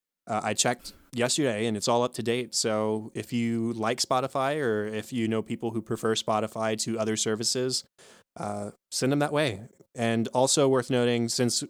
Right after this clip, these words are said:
since you mentioned it, uh, all of our episodes are currently posted on YouTube as well. If you want another way to share the show with people, and you can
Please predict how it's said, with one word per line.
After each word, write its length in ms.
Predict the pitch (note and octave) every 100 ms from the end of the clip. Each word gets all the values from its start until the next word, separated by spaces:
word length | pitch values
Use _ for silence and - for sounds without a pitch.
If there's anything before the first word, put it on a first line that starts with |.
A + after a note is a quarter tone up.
| - B2+
since 240 | - A#2
you 60 | A2+
mentioned 340 | A2 - A#2+
it, 160 | G2+ - -
uh, 260 | A2+ A2 G#2
all 160 | A#2+ A#2+
of 100 | C3+
our 200 | C3 B2+
episodes 480 | B2 - B2 B2+ A#2+
are 60 | A2+
currently 420 | A#2+ A#2+ A#2+ A2+
posted 380 | - A#2 C3+ A#2+
on 180 | A2
YouTube 460 | G#2+ B2 B2+ B2 A2
as 240 | A2 G#2+
well. 360 | G#2 A2+ A2+ F2+ _ - - _
If 200 | A2 -
you 80 | A2
want 160 | G#2+
another 240 | G#2 A2+ B2
way 240 | G#2+ G2
to 400 | G2 G#2+ G2 G2
share 280 | F#2 A#2 G#2+
the 100 | G2+
show 260 | - G2+ G2
with 160 | F#2
people, 400 | A2 G2+ G2 F#2+
and 100 | G2
you 80 | G2
can 400 | - G2 G2